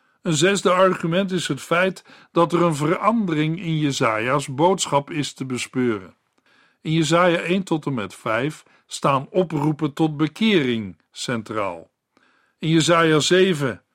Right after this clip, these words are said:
vers één tot en met twaalf, ligt er meer nadruk op politieke aspecten en op de weigering van Agas om naar Gods boodschap te luisteren. Uit dit laatste blijkt de verharding.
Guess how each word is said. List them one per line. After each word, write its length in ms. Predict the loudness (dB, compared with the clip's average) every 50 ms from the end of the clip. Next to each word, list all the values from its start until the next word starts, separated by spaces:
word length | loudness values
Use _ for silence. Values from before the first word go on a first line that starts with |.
| _ _ _ _
vers 400 | -8 -4 -2 -2 -2 -2 -4 -2
één 280 | 0 2 2 2 0
tot 220 | 0 -2 -4 -2 -4
en 60 | -6
met 200 | -4 -6 -6 -6
twaalf, 680 | -2 0 2 4 4 2 2 -2 -4 -6 -8 -20 _ _ _ _ _ _ _ _ _ -8
ligt 320 | -2 0 0 0 0 -2
er 160 | -2 -2 0
meer 300 | 0 2 2 2 2 2
nadruk 720 | 2 2 4 4 4 2 2 2 0 0 0 -2 -4 -16 _ _ _ _ _ _ _ _
op 240 | -4 -4 -4 -2 _
politieke 680 | 2 2 4 4 4 2 0 -2 -2 -4 -4 -4 -8
aspecten 840 | -8 -4 -2 -2 -2 -4 -4 -2 -2 -2 -2 -6 -8 -8 -8 -10 -16 _ _ _ _ _ _ -12
en 200 | -8 -8 -6 -4
op 220 | -4 -4 -2 0
de 120 | -2 -2
weigering 920 | 0 2 2 2 2 2 0 -2 -4 -4 -4 -4 -4 -4 -4 -6 -8 _ _ _ _ _
van 320 | _ -6 -4 -4 -4 -4 -2
Agas 680 | 0 2 4 4 2 2 -2 -6 -8 -8 -8 -10 -10 -10
om 180 | -8 -6 -4 -2
naar 200 | -2 -2 -2 -2
Gods 300 | 0 0 0 0 0 -2
boodschap 580 | -2 2 2 2 2 2 2 2 2 2 2
te 80 | 0 0
luisteren. 680 | 2 2 2 2 2 -2 -4 -8 -10 -10 -10 -12 -16 _ _ _ _ _ _ _ _ _ _ _ _ _ _ _
Uit 200 | -4 -2 0 2
dit 180 | 2 2 2 2
laatste 520 | 0 2 2 2 2 0 -2 -2 -2 -2
blijkt 380 | 0 2 2 2 2 0 -2 0
de 120 | -2 -2
verharding. 800 | -2 0 -2 0 0 2 2 2 2 0 -2 -6 -8 -10 _ _